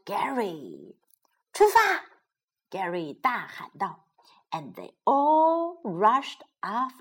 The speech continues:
together. 他们一起冲了出去。Hey,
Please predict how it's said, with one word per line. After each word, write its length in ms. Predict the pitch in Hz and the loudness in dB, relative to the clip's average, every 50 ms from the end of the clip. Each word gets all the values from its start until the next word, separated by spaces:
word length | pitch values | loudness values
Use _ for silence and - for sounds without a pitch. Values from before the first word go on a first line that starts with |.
| - _ - | -20 _ -8
together. 720 | 254 214 - 220 220 208 190 165 170 127 - - - - - - _ _ - - - - - _ | -6 -2 2 4 4 4 4 2 -4 -6 -6 -6 -8 -14 -18 -20 _ _ -20 -20 -20 -20 -20 _
他 120 | - - | -8 -8
们 100 | - - - | -8 -8 -8
一 280 | - 285 320 311 277 220 | 0 2 4 4 4 2
起 540 | - - - 262 214 208 202 202 214 - - - - _ _ - | -2 -6 -4 -2 -2 0 0 0 -2 -4 -6 -14 -20 _ _ -10
冲 360 | - - 302 330 320 330 320 | -2 4 6 6 8 8 4
了 100 | 311 262 | 4 2
出 220 | - - 247 247 | 0 0 -2 -2
去。 340 | 233 - - 226 233 - - _ _ _ _ _ _ _ _ _ _ _ _ _ 1077 1077 1077 _ - _ _ _ _ _ _ _ _ _ _ _ _ _ _ _ _ _ _ _ _ | -2 -2 -4 -6 -6 -6 -20 _ _ _ _ _ _ _ _ _ _ _ _ _ _ _ _ _ -20 _ _ _ _ _ _ _ _ _ _ _ _ _ _ _ _ _ _ _ _
Hey, 920 | - - - 339 415 480 523 539 523 523 508 480 453 403 381 349 320 277 | -8 0 6 6 6 6 6 4 4 4 4 4 4 4 2 2 0 -4